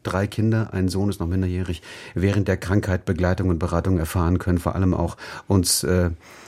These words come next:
zu verabschieden? Wie können wir auch jetzt noch Unterstützung bekommen?" Also, ja, das ist natürlich die Frage an Veronika Klingemann. Ähm, die Angehörigen, was können sie tun? Wie können sie aktiv werden? Können sie das einfordern eigentlich auch, gerade von den Ärztinnen und Ärzten, die eigentlich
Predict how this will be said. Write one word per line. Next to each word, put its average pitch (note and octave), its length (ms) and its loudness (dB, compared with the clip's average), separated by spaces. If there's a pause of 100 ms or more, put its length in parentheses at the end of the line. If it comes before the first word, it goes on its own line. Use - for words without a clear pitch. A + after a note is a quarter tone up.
(120)
zu - 140 4
verabschieden? F2 720 0
Wie F#2+ 100 2
können A#2+ 320 4
wir A2 160 4
auch A#2+ 200 0
jetzt B2 340 2
noch G#2 180 2
Unterstützung G#2 840 -2 (360)
bekommen?" D2+ 520 -4
Also, F#2 560 0 (460)
ja, E2+ 320 2
das F#2 120 -2
ist G2 60 -4
natürlich F#2 180 -2
die - 80 0
Frage F#2 280 2
an F2+ 140 2
Veronika F2+ 520 2 (100)
Klingemann. F#2 580 4 (600)
Ähm, E2+ 440 4 (140)
die - 120 2
Angehörigen, F#2 680 2
was F2 180 0
können A2+ 220 4
sie A2 160 2
tun? B2 400 2
Wie A2 120 4
können A2 220 2
sie A2 160 0
aktiv - 500 -2
werden? G#2 480 2 (160)
Können A2+ 140 -2
sie B2 80 2
das - 180 -4
einfordern B2+ 680 2
eigentlich A#2+ 500 -2
auch, A2+ 280 0
gerade A2+ 300 0
von A2+ 200 0
den A2 120 4
Ärztinnen A2+ 460 0
und G#2+ 60 4
Ärzten, A2 320 -2
die G2 120 0
eigentlich F#2+ 300 -2